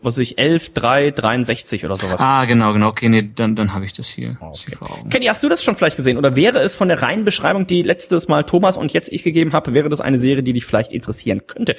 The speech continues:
Speaker 1: Hat, glaub ich, auch, ich will gar nicht sagen, acht Folgen, zehn Folgen,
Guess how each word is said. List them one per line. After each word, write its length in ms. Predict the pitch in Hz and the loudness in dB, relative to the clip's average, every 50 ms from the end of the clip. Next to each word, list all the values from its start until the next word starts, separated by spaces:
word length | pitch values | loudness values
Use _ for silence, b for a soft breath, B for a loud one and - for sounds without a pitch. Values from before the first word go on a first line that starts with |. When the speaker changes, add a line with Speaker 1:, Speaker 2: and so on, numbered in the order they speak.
| B B B | B B B
Speaker 1:
Hat, 200 | - 196 - - | -4 -4 -2 0
glaub 160 | - - 214 | 0 0 0
ich, 120 | 226 - - | 2 0 2
auch, 380 | - 180 208 226 - - - _ _ _ _ _ _ _ _ _ | 4 4 2 2 -2 -8 -16 _ _ _ _ _ _ _ _ _
ich 100 | 156 135 | 0 2
will 60 | 156 | 4
gar 80 | 165 156 | 4 4
nicht 80 | 147 | 4
sagen, 160 | 143 131 - - | 2 0 0 -2
acht 180 | - 190 - | -4 -4 0
Folgen, 340 | - 208 208 214 233 233 - _ _ _ _ _ | 0 2 4 4 2 2 0 _ _ _ _ _
zehn 220 | - - 180 185 - | -2 0 0 2 2
Folgen, 300 | - 208 208 220 226 | 2 2 2 0 -2